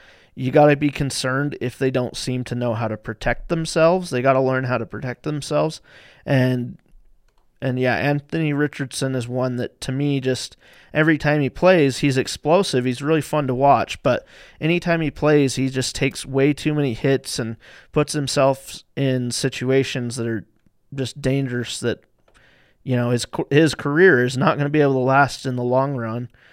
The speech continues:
And, you know, season to season, he's not gonna be able to be, be available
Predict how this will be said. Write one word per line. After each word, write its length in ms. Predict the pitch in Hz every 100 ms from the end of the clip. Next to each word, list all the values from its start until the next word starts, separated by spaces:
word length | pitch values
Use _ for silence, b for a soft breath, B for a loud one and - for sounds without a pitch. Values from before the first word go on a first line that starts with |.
| b b
And, 340 | - 123 120
you 80 | 104
know, 180 | 120 113
season 420 | - 156 151 143
to 60 | 131
season, 400 | - 151 147 127
he's 160 | 113
not 200 | 127 139
gonna 120 | 117 143
be 140 | 135
able 160 | 135 127
to 100 | 123
be, 260 | 127 123 - _
be 260 | 165 131 123 -
available 760 | 117 - 165 165 104 73 -